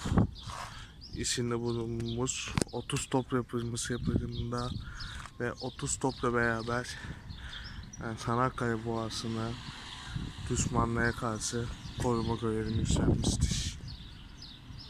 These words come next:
Şu an içinde bulunduğumuz bölüm Hisar Beşe bölümü olarak bilinmekte.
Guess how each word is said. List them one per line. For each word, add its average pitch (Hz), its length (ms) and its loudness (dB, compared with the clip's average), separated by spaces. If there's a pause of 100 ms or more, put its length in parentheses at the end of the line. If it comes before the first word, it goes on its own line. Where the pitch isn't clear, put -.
(2750)
Şu 147 80 6
an 143 260 6
içinde 139 400 2
bulunduğumuz 123 880 0 (120)
bölüm 123 300 0 (720)
Hisar 135 480 4
Beşe 127 320 4
bölümü 117 420 2
olarak 107 400 2
bilinmekte. - 920 0